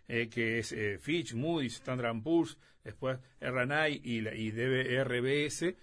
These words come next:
estas últimas dos menos conocidas, en todas estamos un escalón o dos por encima de ese, esa línea que marca el grado inversor.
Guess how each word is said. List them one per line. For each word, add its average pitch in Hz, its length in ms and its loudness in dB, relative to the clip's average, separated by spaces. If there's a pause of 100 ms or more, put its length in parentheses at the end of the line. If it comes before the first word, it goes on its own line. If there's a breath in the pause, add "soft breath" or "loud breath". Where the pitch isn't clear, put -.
(280 soft breath)
estas 117 300 -8
últimas 110 460 -6
dos 120 200 -4
menos 117 240 -6
conocidas, 151 640 -2 (280 loud breath)
en 202 260 0
todas 208 320 4
estamos 139 420 -2
un 143 120 -4
escalón 147 380 2
o 180 100 2
dos 165 300 2 (340 soft breath)
por 143 160 4
encima 143 360 0
de 135 80 0
ese, 135 300 -2 (480 soft breath)
esa 143 260 -6
línea 185 500 0
que 131 120 -2
marca 139 320 0
el 127 80 0
grado 135 260 2
inversor. 135 600 -2